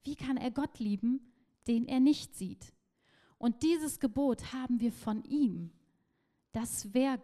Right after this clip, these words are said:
Gott liebt, auch seinen Bruder lieben soll.“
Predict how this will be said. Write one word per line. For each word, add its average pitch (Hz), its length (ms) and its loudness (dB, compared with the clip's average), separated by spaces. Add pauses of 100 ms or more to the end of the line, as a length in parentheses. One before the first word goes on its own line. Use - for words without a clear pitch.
Gott 277 360 -4
liebt, 240 560 -2 (760)
auch 233 220 -8
seinen 226 320 -2
Bruder 240 340 -4
lieben 180 260 -8
soll.“ 208 360 -12